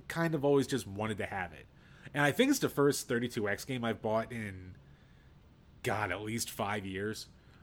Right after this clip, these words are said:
So, like, I am a thirty-two X fan. So I figured, what the hell? And yeah, that's really all of my pickups from the convention. So after that, we decided to go over to Arnold's, which is a bar that is right across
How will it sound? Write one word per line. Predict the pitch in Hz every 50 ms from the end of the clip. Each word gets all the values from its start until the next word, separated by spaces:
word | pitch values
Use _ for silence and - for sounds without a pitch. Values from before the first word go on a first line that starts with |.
| -
So, | - - - - - 123 117 117 117 117 113 113 113 113 - - - - - - - -
like, | 135 127 120 113 - -
I | 139 143 147
am | 147 147 147 139 135 135 135 131
a | 131
thirty-two | 127 - - 143 135 131 127 127 131 127
X | 120 120 117 -
fan. | - - 113 107 107 107 107 107 101 - - - - - - - - - - -
So | - - 113 110
I | 110 107
figured, | 104 113 113 104 104 107 101 101 90 139
what | 135 131 143 123 - -
the | 98
hell? | - - - - - - - - - - - - - - - - - - -
And | - 147 156 170
yeah, | 208 240 254 220
that's | 147 120 139 165 165 - -
really | 143 151 180 180 175 160 147
all | 135 123 123 143 165 180
of | 165 127
my | 117 120 147 165 156
pickups | - - 160 165 - 110 95 101
from | - 113 110
the | 110 110
convention. | 113 104 104 127 139 120 - 95 85 - - - - - - - - - - - - - - - - -
So | - - - 175 170 165 165 160 151 -
after | - 185 196 185 196
that, | 185 202 196 190 156
we | 170
decided | 160 170 170 - 170 165 170 165
to | - - 175 170
go | 147 117 - 147 156 185 190 185 165
over | - 151 170 175 160 165 147
to | - - 147 147 151
Arnold's, | 139 143 147 151 151 131 117 101 92
which | 104 120 110
is | 127 117
a | 131 127
bar | 117 101 123 123 135 139 143 135
that | 123 123 117
is | 117 110 98
right | 101 104 127 151 165 - -
across | 147 131 - - 143 135 123 110 - - -